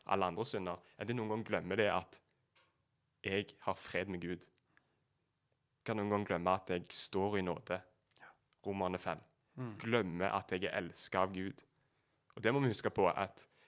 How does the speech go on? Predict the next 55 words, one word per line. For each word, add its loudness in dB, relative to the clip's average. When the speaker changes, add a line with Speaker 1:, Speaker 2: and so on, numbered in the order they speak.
Speaker 1:
hvis 0
vi 6
har 4
omvendt 0
oss -4
fra -4
vår -6
synd, -8
hvis -6
vi -4
ikke -2
lenger -2
lever -2
i -6
synd, -6
hvis -6
vi -4
har -2
satt -2
vår 0
lit -6
til -4
Jesus -4
som -4
var 0
god -4
nok -2
for 2
oss, -2
som -6
døde -2
for -4
oss, -4
som -6
tok -8
vår -2
straff, -4
eh, -6
hvis -4
vi 2
har 4
gjort -4
det, 2
så -4
har -6
vi -2
fred -4
med -2
Gud. -4
Og -2
Gud -2
elsker 0
oss -2
ikke -4
på 2